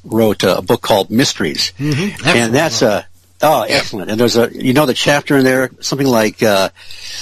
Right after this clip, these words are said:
Speaker 1: I don't know, Mysteries from Time and Space. He, he talks about Keel's research, uh, uh, F W Holliday, the great,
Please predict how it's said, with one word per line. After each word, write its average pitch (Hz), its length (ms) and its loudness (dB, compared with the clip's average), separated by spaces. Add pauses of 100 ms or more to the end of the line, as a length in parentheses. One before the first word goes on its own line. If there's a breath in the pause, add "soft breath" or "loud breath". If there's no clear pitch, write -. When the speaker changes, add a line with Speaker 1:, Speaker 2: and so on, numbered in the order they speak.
(400 loud breath)
Speaker 1:
I 117 120 2
don't 123 100 0
know, 107 80 0
Mysteries 143 380 2
from 117 120 0
Time 131 280 2
and 110 80 0
Space. 123 400 0
He, 107 180 0
he - 80 -2
talks 117 300 0
about 95 380 0
Keel's 147 520 2
research, 135 640 0
uh, 80 300 0 (520 loud breath)
uh, 92 240 0
F 120 180 0
W 117 260 4
Holliday, 120 500 2
the 107 120 -2
great, 104 340 0